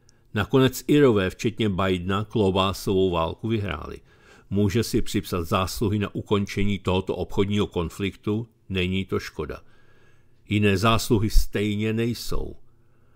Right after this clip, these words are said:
Od britského národního masakru uplynulo čtvrt století. Irsko se ze zapadlého městečka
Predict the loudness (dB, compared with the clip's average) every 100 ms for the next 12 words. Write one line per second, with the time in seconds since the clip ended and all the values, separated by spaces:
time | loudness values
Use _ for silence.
0 | _ _ -4 -4 2 2 2 0 2 4
1 | 4 4 4 2 2 0 2 0 0 2
2 | 2 2 -2 -2 -2 0 2 2 2 0
3 | -4 -2 -2 -2 -2 0 0 -4 -12 -14
4 | -16 _ _ _ 0 2 2 0 -2 0
5 | 0 0 2 0 0 0 0 0 0 -2
6 | -4 -4 -6 -6 -6 -6